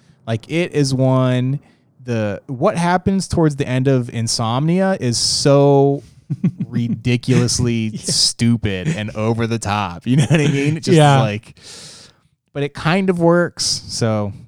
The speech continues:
Speaker 1: I don't know.
Speaker 2: Yeah, there, there's an interesting element I, I've kind of referenced that, that a character is gonna come into play, and Stephen King also does this where he just slowly builds out a world and connects in ways that you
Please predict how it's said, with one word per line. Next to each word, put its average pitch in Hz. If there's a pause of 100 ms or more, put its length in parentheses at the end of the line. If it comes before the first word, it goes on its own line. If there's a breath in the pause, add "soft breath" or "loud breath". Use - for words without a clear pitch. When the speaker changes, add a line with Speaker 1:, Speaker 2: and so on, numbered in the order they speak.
Speaker 1:
I 104
don't 95
know. 82 (1120 loud breath)
Speaker 2:
Yeah, 151
there, 180
there's 185
an 202
interesting 208
element 156
I, 156
I've 143
kind 170
of 143
referenced 143
that, 151
that 139
a 131
character 143
is 131
gonna 139
come 139
into 131
play, 131 (120)
and 131 (1080)
Stephen 247
King 196
also 160
does 143
this 139
where 139 (680)
he -
just 160 (180)
slowly 147
builds 139
out 135
a 139
world 135
and 131
connects 135
in 139
ways 135
that 170
you 135